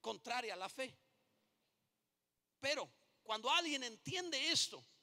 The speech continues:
y enfoca correctamente su alma y se enfoca a hacer la voluntad de Dios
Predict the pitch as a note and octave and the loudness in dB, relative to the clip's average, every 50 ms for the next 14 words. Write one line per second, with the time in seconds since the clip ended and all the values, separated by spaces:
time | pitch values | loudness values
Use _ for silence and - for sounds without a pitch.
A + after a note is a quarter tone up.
0 | _ _ - - - _ _ - C#4 C4+ C4 A#3+ A3+ - - - - F4+ F4+ F4 | _ _ -20 -20 -20 _ _ 0 2 2 2 2 0 -4 -4 2 6 6 6 6
1 | F4 D4 B3 A3+ - B3 A#3+ A#3 B3+ C#4 D4+ D4+ - - C#4 B3+ C4+ D4+ D#4+ D4 | 6 2 -2 -2 0 0 0 2 4 4 4 4 2 0 0 0 2 0 0 0
2 | - B3+ A3+ - C4+ B3+ B3 C4 D4 D#4 D4+ C4+ G#3+ E3+ C#3+ - _ _ _ _ | -2 -4 -4 -2 0 2 4 4 4 4 2 -2 -6 -8 -8 -12 _ _ _ _
3 | _ _ _ _ _ _ _ _ _ - C#4 - C4 B3 B3 - - D4+ F#4 F4+ | _ _ _ _ _ _ _ _ _ -4 -4 -2 -2 -2 -4 -2 0 0 0 2
4 | - - B3 A3 G3 - - C#4+ D4 D4+ D4 C4+ B3 A3+ A3 A3+ A3+ A3+ G#3+ - | 0 -2 0 2 2 4 4 4 4 2 2 2 0 0 2 2 0 0 -2 -6
5 | - B3+ B3+ C4 B3+ B3 A#3 A3 A3 A#3 C4 C4+ C4+ - - - | -4 -2 0 0 0 -2 -2 -4 -2 -2 -2 -2 -2 -2 -4 -8